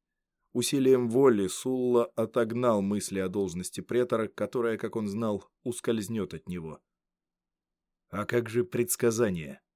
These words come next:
вдруг спросил он. "Ведь Марфа определённо сказала, что ты будешь консулом Рима семь раз". "Я и буду консулом семь раз, Луций Корнелий". "Ты веришь в это?" "Верю".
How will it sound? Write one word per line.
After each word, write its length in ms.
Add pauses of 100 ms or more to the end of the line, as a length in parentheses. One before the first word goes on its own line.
(500)
вдруг 320
спросил 460
он. 160 (220)
"Ведь 220
Марфа 520
определённо 720
сказала, 600
что 200
ты 160
будешь 340
консулом 560
Рима 300
семь 420
раз". 460 (760)
"Я 180
и 100
буду 320
консулом 520
семь 240
раз, 260
Луций 300
Корнелий". 640 (680)
"Ты 120
веришь 420
в 40
это?" 240 (600)
"Верю". 460